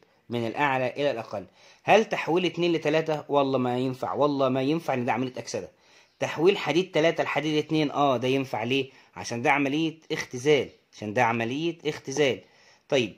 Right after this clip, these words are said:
تحويل المنجنيز اتنين لمنجنيز تلاتة، والله ما ينفع، إن ده عملية أكسدة. تحويل منجنيز تلاتة لموجب سبعة، نفس الشيء اللي قبل منه، ما ينفعش لأن ده عملية أكسدة. تاني، الغاز المتصاعد هو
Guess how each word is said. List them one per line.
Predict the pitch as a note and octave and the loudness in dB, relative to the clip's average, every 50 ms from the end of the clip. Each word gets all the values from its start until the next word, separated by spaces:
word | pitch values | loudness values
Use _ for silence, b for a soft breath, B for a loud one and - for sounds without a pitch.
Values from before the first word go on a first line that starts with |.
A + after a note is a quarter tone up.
| _ - | _ -2
تحويل | C#3+ C3 - D3 E3 G3+ G3 | -2 0 2 2 2 4 4
المنجنيز | F#3 E3+ D#3 D3 C#3+ C#3 C#3+ E3 E3+ E3+ | 4 4 4 4 4 4 2 2 2 0
اتنين | D#3+ D#3+ - D#3 D#3 D3+ | -2 -2 0 2 2 4
لمنجنيز | C#3+ C3+ C3+ B2+ B2 B2+ C3 D#3 D3+ - | 2 2 0 0 0 0 0 -2 -2 -2
تلاتة، | - C#3 D3 D3+ D3+ - D3 C#3 - - | 0 2 2 2 0 -2 -4 -6 -6 0
والله | B2 C3 C#3 C#3+ C#3+ D3 C#3+ | 2 4 4 6 6 4 4
ما | D3 D3 | 4 4
ينفع، | C#3+ D3 D#3 D3+ - - F2+ | 2 2 0 0 -2 -6 -8
إن | F#2+ G#2 | -6 -4
ده | B2 A2+ | -2 -2
عملية | A2 B2+ C3+ C#3 C3 - | 0 0 -2 -2 -4 -6
أكسدة. | D3 - - F3+ D#3 B2+ - - b b b b b b b b b | -6 -4 -2 0 0 -2 -4 -8 b b b b b b b b b
تحويل | B2 A2+ C#3+ D#3+ F3 | -4 -2 0 2 4
منجنيز | F3 E3 D#3+ D3 D3+ D#3 F3 E3+ - | 4 4 4 4 4 4 2 2 2
تلاتة | D#3 D3+ D#3+ D#3+ D#3+ D3 | 2 2 2 2 2 0
لموجب | C#3 D3+ D3+ D3+ D3 C#3+ | 0 2 2 2 0 0
سبعة، | - D#3 C#3+ C#3+ C#3 C#3+ C3+ - - | 0 0 2 2 2 0 -2 -4 -4
نفس | C3 C#3+ C#3 C#3 - | -4 -4 -4 -6 -8
الشيء | C3+ C3 - - D#3 D3+ | -8 -6 -6 -4 -2 -2
اللي | D3 C#3 C3 | 0 0 0
قبل | C3 B2+ | 0 0
منه، | B2+ C3+ C#3+ D3 C#3+ C#3 | 0 0 0 0 0 2
ما | C#3+ D#3 E3 | 2 2 2
ينفعش | F3+ F3+ F3+ F3+ - F3+ E3 D#3+ D#3+ - | 2 0 -2 -2 0 0 0 0 -2 -4
لأن | E3+ D#3+ C#3+ C3 B2 A#2+ | -4 -4 -2 -2 -2 -2
ده | C3 D3 | 0 0
عملية | C#3 C3 A#2+ A2 A2 A#2+ B2+ B2+ | 0 0 -2 -2 -2 -4 -4 -4
أكسدة. | E3+ D#3 - - F#3+ F3+ D#3+ - B B B B B B B B | -6 -4 0 2 2 2 2 0 B B B B B B B B
تاني، | D3 D3+ D#3 D3 C3 A2+ - B2 | 4 4 4 4 2 0 -6 -8
الغاز | B2 A#2+ C3 C3+ B2+ C3+ | -6 -4 -2 -2 -2 -2
المتصاعد | C3 C3 C3 C3 C3 C3+ C3+ C3+ C3 - D3 C#3+ A#2 A#2 C#3 C3+ | -2 0 0 0 0 2 2 0 4 6 6 6 6 6 4 4
هو | C#3+ D3 D3 D3+ E3 F3 - | 6 8 8 8 8 6 4